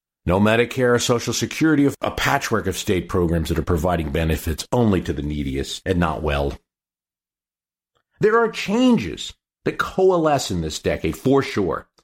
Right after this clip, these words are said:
but they've been present in the teens. The century's turn as well. Employment as such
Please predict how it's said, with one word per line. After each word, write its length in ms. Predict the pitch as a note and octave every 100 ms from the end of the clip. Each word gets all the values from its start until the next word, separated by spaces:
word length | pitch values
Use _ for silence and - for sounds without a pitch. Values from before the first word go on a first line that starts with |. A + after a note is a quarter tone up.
| _ _ -
but 80 |
they've 120 | F#3 D#4+
been 120 | A#3+
present 480 | - A2+ B2+ F#2 F#2
in 140 | F#2
the 80 | F2
teens. 680 | - C#3+ C3 D#2+ - - - _ _
The 80 | G2+
century's 480 | - C#3+ E3+ F2 -
turn 260 | G#2 G2+
as 140 | E2+ D#2
well. 360 | F2+ - - _
Employment 640 | C3 B2+ - B3 B3+ A#2+
as 120 | G#2
such 340 | - A2 G#2+